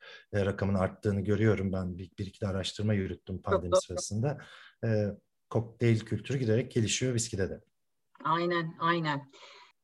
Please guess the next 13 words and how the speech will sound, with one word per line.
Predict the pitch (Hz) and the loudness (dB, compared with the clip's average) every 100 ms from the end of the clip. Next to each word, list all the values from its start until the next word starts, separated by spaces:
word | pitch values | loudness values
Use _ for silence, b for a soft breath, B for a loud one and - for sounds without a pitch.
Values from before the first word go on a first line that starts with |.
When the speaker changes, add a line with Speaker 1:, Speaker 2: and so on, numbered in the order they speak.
| - | 8
Speaker 2:
Craft | 370 392 - - | 8 8 2 2
terimini | 285 269 254 254 220 147 - _ | 6 8 8 8 6 2 -2 _
içki | 262 - - 254 | -2 0 2 2
dünyasında | 214 180 165 170 190 196 254 285 - | 4 6 6 4 0 8 12 12 10
çok | 269 254 | 6 6
sık | - 269 - | 2 -2 8
duymaya | 190 170 156 143 | 8 10 8 8
başladık. | 151 151 - 139 151 - - | 6 6 2 0 -2 -8 4
Yani | 190 180 175 180 | 8 10 8 8
daha | 185 180 | 10 10
böyle | 175 175 175 151 | 10 10 10 8
bira | 170 175 | 8 10
gibi, | 175 165 160 175 175 175 | 8 4 8 10 12 10